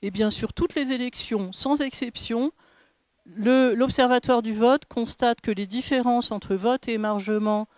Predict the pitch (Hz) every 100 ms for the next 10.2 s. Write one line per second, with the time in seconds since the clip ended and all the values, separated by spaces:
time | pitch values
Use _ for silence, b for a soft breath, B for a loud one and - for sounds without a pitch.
0 | b b b - 214 190 - - 254 -
1 | - 190 196 277 _ _ _ - - -
2 | 170 - 214 269 _ _ - 220 190 185
3 | - - 240 302 b b b 170 180 -
4 | 320 349 262 202 185 220 190 185 185 196
5 | 233 269 254 226 202 208 - 214 185 240
6 | 277 - 233 226 202 170 196 - b b
7 | b - - 240 302 233 240 - 226 233
8 | 269 262 - 247 294 262 226 208 190 -
9 | 240 285 220 214 233 196 202 208 208 190
10 | -